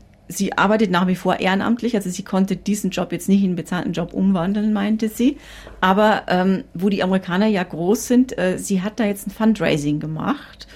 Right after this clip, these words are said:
und eine Organisation namens The Light Inside gegründet und, ähm, hat festgestellt, dass da tatsächlich ein großes Interesse in den U S A herrscht,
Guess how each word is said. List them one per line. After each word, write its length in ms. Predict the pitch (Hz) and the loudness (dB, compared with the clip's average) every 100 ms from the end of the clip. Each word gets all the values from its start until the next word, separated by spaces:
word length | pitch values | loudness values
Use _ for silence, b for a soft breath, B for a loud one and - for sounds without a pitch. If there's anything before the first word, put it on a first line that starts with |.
| B B B | B B B
und 140 | 208 | 2
eine 120 | 202 147 | 4 2
Organisation 640 | 190 190 185 - 202 214 | 2 0 -2 0 2 4
namens 460 | 185 190 190 190 - | 2 2 2 0 -6
The 60 | |
Light 360 | 165 170 185 185 | -6 -4 -4 -4
Inside 720 | 170 170 - - 175 233 - | -4 -4 -6 -6 -4 -4 -6
gegründet 720 | 262 208 220 269 277 392 - B B B B B - | -12 2 6 6 6 -2 -8 B B B B B 2
und, 540 | 233 226 226 220 - | 4 6 6 4 -2
ähm, 460 | - 190 190 196 190 - | 2 4 4 4 0 -2
hat 200 | 190 220 | -2 0
festgestellt, 500 | 240 240 254 254 254 | 0 0 0 0 0
dass 140 | 240 233 | 0 0
da 100 | 208 | -2
tatsächlich 480 | 202 196 190 254 | -2 -2 0 2
ein 40 | 226 | 0
großes 340 | 185 214 196 | 0 0 0
Interesse 480 | 190 175 151 190 220 | -4 -2 -2 -2 0
in 60 | 220 | 0
den 80 | 214 | 0
U 100 | 208 | -4
S 160 | 202 | -6
A 240 | - 196 208 | -8 -6 -4
herrscht, 640 | 208 196 202 254 - | -4 -4 -2 -2 -4